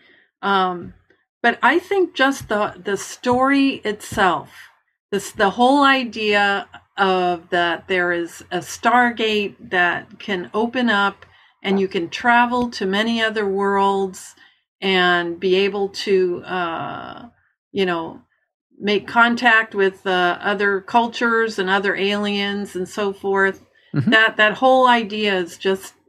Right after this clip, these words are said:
Speaker 1: just totally amazing to me. And, um, I watched the director's cut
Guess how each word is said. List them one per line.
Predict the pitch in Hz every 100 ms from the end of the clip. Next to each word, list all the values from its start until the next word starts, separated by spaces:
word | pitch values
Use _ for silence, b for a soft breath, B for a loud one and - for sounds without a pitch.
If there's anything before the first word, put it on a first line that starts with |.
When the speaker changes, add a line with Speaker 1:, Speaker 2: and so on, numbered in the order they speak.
| -
Speaker 1:
just | 202 190 -
totally | 233 220 214 202
amazing | 185 175 180 180 175 165
to | - 170
me. | 165 180 - b b b b
And, | 220 220 214 202 - _ _
um, | 202 196 185 175 175 196 - _ _ _ -
I | 233
watched | 247 247 -
the | 214
director's | 202 196 214 226 202 185 -
cut | - - 208 190